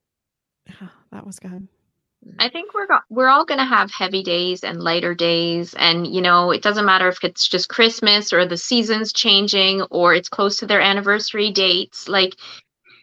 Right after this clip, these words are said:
Speaker 3: we have our heavy and our lighter days. I, I went downstairs to my son. He's, he's downstairs in the man cave. That's where he lives now,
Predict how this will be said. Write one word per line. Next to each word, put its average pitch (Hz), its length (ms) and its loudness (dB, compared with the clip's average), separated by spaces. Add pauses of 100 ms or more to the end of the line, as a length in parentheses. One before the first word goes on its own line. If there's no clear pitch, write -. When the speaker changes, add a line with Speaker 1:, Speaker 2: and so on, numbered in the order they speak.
(220)
Speaker 3:
we 247 140 4
have 254 220 2
our 254 100 6
heavy 208 500 0
and 180 160 -2
our 175 240 2
lighter 170 380 0
days. 160 480 -2
I, 190 260 4
I 196 140 4
went 220 220 0
downstairs 226 580 0
to 208 80 -6
my 185 160 2
son. 175 260 0
He's, 202 260 -4
he's 226 320 -2
downstairs 196 460 0
in 190 100 -2
the 180 80 -4
man 165 240 0
cave. 156 280 -2
That's 160 240 0
where 170 100 0
he 175 140 -2
lives 151 340 0
now, 143 300 4